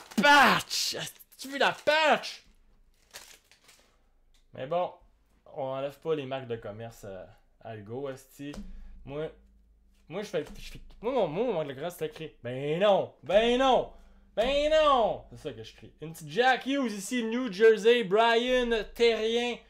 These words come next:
une rookie. Res-, rétrospective.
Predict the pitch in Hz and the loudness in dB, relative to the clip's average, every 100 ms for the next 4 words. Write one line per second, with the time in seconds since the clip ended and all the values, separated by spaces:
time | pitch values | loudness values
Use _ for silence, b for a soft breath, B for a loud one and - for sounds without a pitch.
0 | b 156 180 208 208 220 254 - 262 254 | b -10 -4 -2 -2 -2 -4 -4 -6 -6
1 | - _ _ _ _ _ _ _ - - | -6 _ _ _ _ _ _ _ -20 -20
2 | - _ _ _ 160 214 214 139 135 196 | -20 _ _ _ -6 -6 -6 -12 -8 -6
3 | 233 226 220 202 214 220 226 208 151 | -4 -4 -4 -4 0 4 4 2 -4